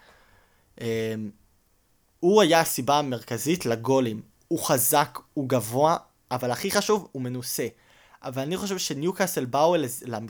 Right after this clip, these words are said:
לחלון הזה ואמרו, "אנחנו רוצים יותר להסתמך על ניסיון, מאשר שחקן צעיר פוטנ-, עם פוטנציאל שאולי לא יודע איך, מה ההרגשה המנטלית הזה להתאבק על הפרמייר ליג",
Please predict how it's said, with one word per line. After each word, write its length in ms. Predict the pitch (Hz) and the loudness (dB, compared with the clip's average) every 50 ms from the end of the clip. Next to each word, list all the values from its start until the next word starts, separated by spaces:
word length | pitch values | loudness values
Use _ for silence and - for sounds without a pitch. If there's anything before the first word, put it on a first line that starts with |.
| 110 _ | -14 _
לחלון 840 | 117 113 113 104 107 104 107 107 80 - - - - 123 131 160 190 | -10 -8 -6 -6 -6 -8 -10 -10 -12 -14 -12 -8 -6 -2 -2 0 0
הזה 160 | 214 208 180 160 | 0 -2 -2 -2
ואמרו, 380 | 135 127 120 131 160 185 202 196 - - - - _ - - _ _ - | -2 -2 -2 -2 -2 -4 -4 -6 -8 -20 -20 -20 _ -20 -20 _ _ -8
"אנחנו 240 | 143 165 - 208 | -6 -4 -2 -2
רוצים 180 | 190 180 202 190 | -2 -2 -2 -6
יותר 180 | 185 175 196 196 | -4 -2 -2 -2
להסתמך 460 | 202 202 - - 139 143 175 - 202 | -2 -4 -4 -4 -6 -6 -4 -6 -6
על 60 | 185 | -6
ניסיון, 720 | 151 131 123 - - 131 117 117 120 135 156 190 214 214 - _ _ _ _ _ _ _ _ - | -6 -6 -8 -8 -6 -6 -6 -4 -2 -2 -2 -2 -2 -6 -12 _ _ _ _ _ _ _ _ -10
מאשר 440 | 123 117 - - - 165 165 165 | -10 -8 -6 -4 -4 -2 -4 -4
שחקן 400 | 165 - - 147 - - 160 160 160 | -6 -8 -8 -10 -8 -8 -10 -10 -8
צעיר 280 | - - 131 143 156 | -8 -6 -4 -4 -6
פוטנ-, 360 | 151 - 160 156 _ - 120 120 | -6 -6 -8 -8 _ -10 -12 -12
עם 120 | - 127 123 | -12 -14 -12
פוטנציאל 560 | - 120 113 - 117 113 - - 139 143 151 | -12 -14 -12 -12 -14 -14 -12 -6 -6 -6 -6
שאולי 640 | 147 - - 131 123 123 131 139 143 147 147 143 131 _ _ _ _ _ _ _ _ _ _ _ _ _ _ _ _ | -6 -8 -8 -8 -6 -4 -2 -2 -2 -2 -2 -6 -12 _ _ _ _ _ _ _ _ _ _ _ _ _ _ _ _
לא 220 | 156 139 131 143 | -14 -8 -4 -2
יודע 380 | 156 175 175 - - 170 170 170 - _ _ _ _ | 0 0 0 0 2 0 0 0 -4 _ _ _ _
איך, 260 | 156 156 151 - - - - | -6 -6 -6 -6 -12 -14 -14
מה 160 | - 143 139 | -6 -4 -2
ההרגשה 480 | 143 156 135 135 131 - - 156 151 147 | -2 -2 -4 -6 -8 -6 -4 -2 -2 -2
המנטלית 580 | 139 127 123 120 120 - 139 151 151 151 151 - | -2 -4 -6 -10 -8 -4 -4 -2 -2 -4 -6 -8
הזה 180 | 135 123 127 | -8 -8 -8
להתאבק 540 | 120 117 113 _ 117 110 110 123 139 - - | -8 -10 -10 _ -10 -8 -6 -8 -8 -6 -6
על 80 | 123 113 | -6 -6
הפרמייר 440 | 104 _ - 131 139 147 156 165 | -8 _ -10 -10 -8 -6 -4 -4
ליג", 300 | 170 180 202 226 226 220 | -2 -2 -2 -2 -4 -8